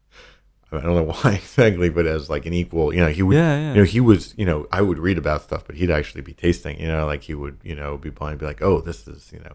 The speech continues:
Speaker 1: if you tasted that," you know, like, no, but, you know, it was one of those things. Was
Speaker 2: <laughs>
Speaker 1: it was hard though at the beginning because, you know, I, you know, at, at Smart Money, I wasn't writing about how to make money, but how to spend it, and, you know, I could get into the magazine some stuff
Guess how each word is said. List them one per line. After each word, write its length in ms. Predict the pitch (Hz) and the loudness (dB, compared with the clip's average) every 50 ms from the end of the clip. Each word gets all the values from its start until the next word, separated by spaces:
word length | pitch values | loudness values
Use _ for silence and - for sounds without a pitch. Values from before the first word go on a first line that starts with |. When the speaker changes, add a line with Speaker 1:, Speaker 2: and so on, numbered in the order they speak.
| - _ | -20 _
Speaker 1:
if 60 | _ | _
you 60 | 76 - | -20 -20
tasted 340 | - - 69 - - _ _ - | -20 -20 -20 -20 -20 _ _ -8
that," 200 | 80 78 64 69 | -8 -8 -6 -8
you 60 | 85 | -10
know, 80 | 82 69 | -12 -12
like, 80 | - - _ _ _ _ _ _ _ _ _ _ _ _ _ _ _ - | -14 -20 _ _ _ _ _ _ _ _ _ _ _ _ _ _ _ 0
no, 260 | 82 101 107 98 78 | 4 4 6 6 4
but, 220 | 73 85 82 - - | 4 2 0 0 0
you 100 | 104 101 | 0 2
know, 120 | 92 90 | 2 4
it 160 | 87 - 117 | 4 6 6
was 120 | 135 135 135 | 6 8 8
one 80 | 165 | 8
of 60 | 175 165 | 6 6
those 120 | - - | 4 4
things. 160 | 180 180 - | 2 2 4
Was 120 | 139 120 104 | 4 4 4
Speaker 2:
<laughs> 480 | - - - _ _ _ _ _ _ - | 2 -2 -8 _ _ _ _ _ _ 6
Speaker 1:
it 40 | |
was 200 | 127 135 120 - | 8 8 8 8
hard 360 | - - 120 - 151 151 131 - | 4 0 0 0 0 0 2 6
though 160 | 95 90 87 | 8 8 8
at 100 | 82 - | 6 4
the 60 | - | 0
beginning 460 | 85 87 82 80 98 135 143 120 92 85 | -2 -2 -2 0 0 0 2 0 -2 -6
because, 680 | 85 85 80 - - 87 82 82 85 82 - - _ _ _ _ _ _ _ _ _ _ _ _ _ _ _ _ _ _ _ _ _ - _ _ _ - | -8 -10 -10 -10 -10 -8 -6 -6 -6 -8 -10 -16 _ _ _ _ _ _ _ _ _ _ _ _ _ _ _ _ _ _ _ _ _ -20 _ _ _ -8
you 100 | 104 101 | -4 -2
know, 280 | 95 90 87 87 - - - - | 0 0 0 -2 -4 -6 -10 -8
I, 200 | 80 78 64 - | -8 -8 -8 -8
you 100 | - 95 | -8 -6
know, 180 | 85 80 78 76 | -6 -6 -6 -6
at, 120 | 76 - 87 | -8 -10 -10
at 260 | 80 - - 87 87 | -12 -14 -14 -18 -18
Smart 200 | - - 107 123 | -8 -4 -2 0
Money, 160 | 117 104 90 80 | 2 2 2 0
I 40 | |
wasn't 420 | 78 78 82 80 82 80 78 71 - _ _ _ _ _ _ _ _ _ _ - | 0 -2 -4 -4 -4 -6 -8 -10 -12 _ _ _ _ _ _ _ _ _ _ -2
writing 220 | 85 82 78 78 | 0 0 0 0
about 220 | 73 73 73 71 69 | -4 -6 -6 -6 -6
how 100 | 76 78 | -8 -8
to 80 | 76 | -8
make 260 | 76 92 123 120 - 82 | -4 -4 -4 -4 -4 -6
money, 160 | 80 76 71 | -8 -8 -8
but 140 | 71 73 73 | -8 -10 -10
how 120 | 76 73 | -10 -10
to 80 | 73 71 | -12 -12
spend 340 | - - - 127 127 107 | -12 -10 -8 -6 -6 -6
it, 100 | 95 82 78 | -6 -8 -8
and, 160 | 73 71 - _ _ _ _ _ _ _ _ _ - | -10 -12 -16 _ _ _ _ _ _ _ _ _ -4
you 80 | 104 | 0
know, 80 | 95 90 | 0 2
I 60 | 87 | 2
could 280 | 87 - - 120 107 92 | 0 0 -2 -4 -2 0
get 260 | 92 90 80 - - | 2 2 2 0 -2
into 360 | - 87 92 92 92 90 - | -6 -4 -4 -4 -4 -6 -8
the 100 | 80 82 | -10 -10
magazine 540 | 80 76 73 76 76 73 69 85 80 73 69 | -8 -8 -8 -8 -10 -10 -10 -12 -12 -12 -12
some 380 | - - - 85 80 80 82 78 | -16 -10 -6 -4 -4 -4 -4 -6
stuff 380 | - - - 69 69 - - | -10 -10 -12 -12 -12 -12 -16